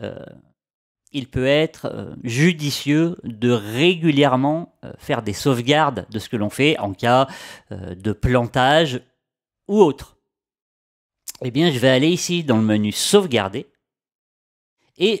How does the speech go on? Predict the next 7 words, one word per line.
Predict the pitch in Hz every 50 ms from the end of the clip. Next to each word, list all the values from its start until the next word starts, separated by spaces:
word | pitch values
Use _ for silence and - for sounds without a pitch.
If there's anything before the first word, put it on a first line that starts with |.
| 151
je | - -
peux, | - 185 180 185 180 - -
euh, | 143 131 120 117 110 104 101 101 98 101
donc | 113 135 131 131 127 - - -
enregistrer | - 175 170 190 190 175 156 156 139 - - - 160 143
l'édition | 120 113 107 107 110 - - 175 196 - _ _ _ _ _ _ _ _ _ _ _ _ _ _ _ _ _ -
ou | 160 165 165